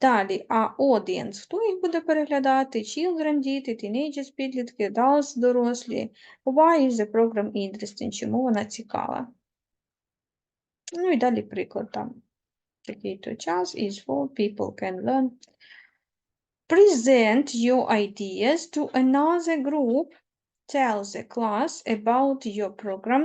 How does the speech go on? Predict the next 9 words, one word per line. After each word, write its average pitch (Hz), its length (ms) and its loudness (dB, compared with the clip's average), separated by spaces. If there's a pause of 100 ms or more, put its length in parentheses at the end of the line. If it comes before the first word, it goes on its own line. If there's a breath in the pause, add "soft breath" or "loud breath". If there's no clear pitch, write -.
(160)
timetable. 233 1000 -2 (1200)
Decide 214 720 -2 (100)
on 202 320 -2
which 220 400 -6
program 233 440 -2
timetable 330 800 -2 (460 soft breath)
you 202 240 -2
like 196 400 -4
best. - 560 -8